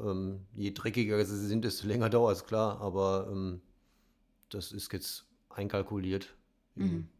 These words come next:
Speaker 1: Gesamtpreis, sage ich jetzt mal, <laughs> im Gesamtzeitmanagement. Nee, das, das stresst mich jetzt nicht so.
Speaker 2: Ja.
Speaker 1: Und auch, ähm,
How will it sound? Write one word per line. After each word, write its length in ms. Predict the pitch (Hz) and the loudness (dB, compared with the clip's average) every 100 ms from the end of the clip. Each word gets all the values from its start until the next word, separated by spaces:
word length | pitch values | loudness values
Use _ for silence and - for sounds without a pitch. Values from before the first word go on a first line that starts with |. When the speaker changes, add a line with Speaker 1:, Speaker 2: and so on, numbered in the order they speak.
| _ _ _ _ _ _ - | _ _ _ _ _ _ -12
Speaker 1:
Gesamtpreis, 720 | 98 95 92 - 95 98 - | -8 -6 -8 -6 -4 -2 -4
sage 180 | 98 98 | -4 -4
ich 40 | |
jetzt 140 | 101 101 | -4 -2
mal, 140 | 92 - | -4 -2
<laughs> 60 | |
im 160 | 135 110 | -2 0
Gesamtzeitmanagement. 1300 | 92 101 120 - 104 104 - 113 101 98 104 101 101 | 2 0 -2 0 0 0 -2 -2 -2 -2 -4 -4 -2
Nee, 180 | 90 92 | -2 -2
das, 300 | 92 - - _ - - - _ _ _ | -4 -8 -12 _ -20 -20 -20 _ _ _
das 140 | 98 | -10
stresst 300 | - 101 92 | -8 -8 -6
mich 140 | 107 90 | -6 -6
jetzt 180 | 85 98 | -6 -6
nicht 140 | 92 | -6
so. 220 | 98 95 - _ _ _ _ _ _ _ _ _ _ _ - 262 | -6 -6 -8 _ _ _ _ _ _ _ _ _ _ _ -14 -8
Speaker 2:
Ja. 160 | 254 196 160 _ _ _ _ - | -8 -8 -16 _ _ _ _ -6
Speaker 1:
Und 140 | 110 | 2
auch, 420 | 104 107 - - | 4 4 2 -4
ähm, 400 | 110 98 95 92 | -2 0 -2 -6